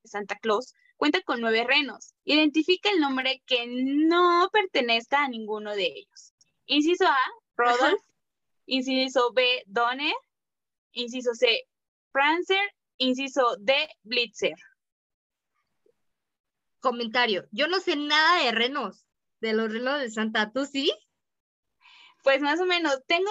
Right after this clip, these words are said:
Speaker 1: idea de cuál no es.
Speaker 2: O sea, yo nada más conozco a Rodolfo el reno, porque tenía la nariz roja como la grada, pero nada más.
Speaker 1: <laughs>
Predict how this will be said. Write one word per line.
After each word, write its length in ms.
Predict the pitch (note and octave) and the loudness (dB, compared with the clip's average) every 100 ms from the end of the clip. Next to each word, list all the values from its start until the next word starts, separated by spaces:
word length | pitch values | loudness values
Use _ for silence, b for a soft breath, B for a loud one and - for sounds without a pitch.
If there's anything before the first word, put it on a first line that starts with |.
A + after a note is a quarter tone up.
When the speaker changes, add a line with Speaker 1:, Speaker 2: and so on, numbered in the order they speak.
| G#4+ | -2
Speaker 1:
idea 340 | F4+ D4 C#4+ F#4 _ _ | 0 0 -2 -2 _ _
de 240 | A#3 A#3 | -4 -2
cuál 260 | - B3 B3+ | 0 -2 -2
no 160 | B3+ | -8
es. 420 | A3+ A3 A3 - _ _ _ _ _ _ _ _ _ _ _ _ _ _ _ _ A3 - | -8 -10 -16 -20 _ _ _ _ _ _ _ _ _ _ _ _ _ _ _ _ -20 -12
Speaker 2:
O 80 | C#4+ | -4
sea, 140 | B3+ | 2
yo 80 | D#4 | 2
nada 160 | F4 G4+ | 4 2
más 100 | G#4 | 2
conozco 340 | G4 C4 - | -2 0 0
a 40 | D4+ | 0
Rodolfo 400 | C4 A#3+ A#3 A3+ | 2 -2 -2 -2
el 140 | G#3 | 0
reno, 320 | A3+ E4+ C4+ | 0 -2 -4
porque 200 | A3 G#3+ | -8 -10
tenía 300 | A3 A3+ A#3+ | -8 -4 -4
la 140 | A#3+ G#3 | -2 -2
nariz 300 | G3+ A3+ A3 | -2 -4 -8
roja 200 | A3+ - - | -10 -12 -16
como 160 | F#3+ | -14
la 140 | F3+ F3 | -12 -2
grada, 320 | A3+ D4+ G#3+ | 0 0 0
pero 260 | A#3+ B3+ B3 | 0 2 0
nada 420 | C4+ D#4+ G4+ D#4+ | 2 4 4 4
más. 340 | B3 F4 G4+ - | 2 2 0 -4
Speaker 1:
<laughs> 760 | D#4 - _ _ C4+ - - | -8 -8 _ _ -20 -20 -20